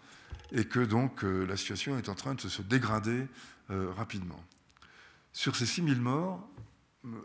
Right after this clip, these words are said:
c-, c-, cette annonce de six mille morts est prise, euh, comme parole d'évangile, si j'ose dire. Euh, euh, on la prend pour argent comptant. Euh, aucune photo, aucune preuve,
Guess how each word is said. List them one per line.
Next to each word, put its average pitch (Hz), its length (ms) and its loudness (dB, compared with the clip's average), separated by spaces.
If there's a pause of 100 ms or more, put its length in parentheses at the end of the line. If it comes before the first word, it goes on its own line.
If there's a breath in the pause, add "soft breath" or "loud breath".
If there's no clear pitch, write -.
c-, - 240 -6
c-, 135 220 -2
cette 127 220 2
annonce 165 240 6
de 127 60 2
six 113 140 2
mille 127 160 2
morts 156 340 -2 (280 loud breath)
est 120 80 2
prise, 151 480 -2
euh, 107 480 0
comme 127 200 -4
parole 120 320 0
d'évangile, 110 540 -2
si - 140 -8
j'ose 95 240 -4
dire. 113 220 -6 (560 loud breath)
Euh, 95 680 -4 (1700 loud breath)
euh, 104 680 -8 (300)
on 117 160 0
la 110 160 2
prend 120 200 0
pour 113 200 0
argent 120 240 4
comptant. 113 520 -2 (440 loud breath)
Euh, 98 720 -8
aucune 117 360 -2
photo, 135 720 -2
aucune 104 380 -4
preuve, 151 400 0